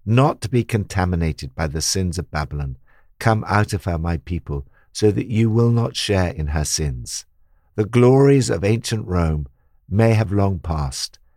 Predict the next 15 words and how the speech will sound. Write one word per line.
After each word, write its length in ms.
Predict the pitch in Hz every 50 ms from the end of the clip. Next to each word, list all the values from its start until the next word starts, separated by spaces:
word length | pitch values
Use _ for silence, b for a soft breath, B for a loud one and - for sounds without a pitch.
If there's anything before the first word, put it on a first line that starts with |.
| _ _ _ _
but 200 | - 101 - -
this 300 | - 135 135 127 - -
challenge 640 | - - - - 123 113 107 95 87 80 73 71 - -
and 200 | - 87 90 92
message 520 | 101 107 98 - - - 76 67 - - -
are 180 | - 87 - -
as 200 | - 82 78 85
relevant 520 | 87 104 110 113 113 110 95 113 - -
to 180 | - 87 80 -
us 240 | 101 101 - -
today 500 | - - 92 85 95 92 95 95 101 107 - b b b b b b b b -
as 220 | 95 101 90 -
they 240 | - 92 90 90 90
were 300 | 87 92 95 95 95 92
then. 420 | - - 76 76 73 71 67 58